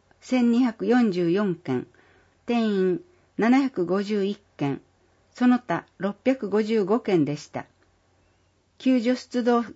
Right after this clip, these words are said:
件数は二百十二件で、前年に比べ五十三件増加しています。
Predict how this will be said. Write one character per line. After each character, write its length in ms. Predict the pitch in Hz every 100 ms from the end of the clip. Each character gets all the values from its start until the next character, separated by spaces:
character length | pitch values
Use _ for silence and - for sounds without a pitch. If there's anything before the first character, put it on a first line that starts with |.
| -
件 220 | 226 208
数 180 | - 180
は 280 | 165 180 - _ _ _
二 140 | 190 262
百 220 | 240 226
十 220 | 208 226
二 140 | 208
件 320 | 185 175 147 135
で、 180 | 147 - _ _ _ _ -
前 160 | 185 247
年 300 | 247 254 240
に 100 | 233
比 140 | - 190 165
べ 200 | 151 - _ _ -
五 140 | 214
十 200 | 214 254
三 280 | 254 254 247
件 220 | 180 165
増 180 | 175 196
加 180 | 190 180
し 60 |
て 140 | - 151
い 60 |
ま 140 | 131 131
す。 240 | - -